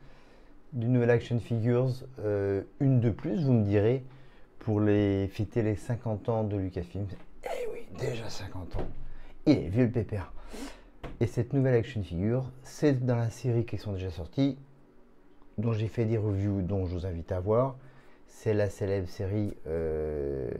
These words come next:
les action figures quinze centimètres. Mais celle-là, c'est pas n'importe laquelle. Parce que celle-là, c'est l'action figures de notre maître à tous, de Pépère Lucas.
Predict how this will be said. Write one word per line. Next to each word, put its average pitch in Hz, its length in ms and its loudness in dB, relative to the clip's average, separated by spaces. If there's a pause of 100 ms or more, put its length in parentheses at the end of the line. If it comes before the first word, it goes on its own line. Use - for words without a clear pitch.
(180)
les 92 220 -2
action 98 260 -4
figures 98 680 -4
quinze 95 180 -6
centimètres. 85 580 -8 (800)
Mais 123 100 -2
celle-là, 131 340 -4
c'est - 160 -10
pas 90 100 -10
n'importe - 300 -14
laquelle. - 320 -20 (800)
Parce - 160 -6
que - 120 -2
celle-là, 95 520 -4 (680)
c'est - 240 -18
l'action 135 320 -2
figures 95 460 -4 (800)
de 90 40 -8
notre 87 300 -8
maître 104 320 -2
à 85 60 -8
tous, - 480 -18 (400)
de 101 140 -2
Pépère 120 380 -2
Lucas. - 680 -12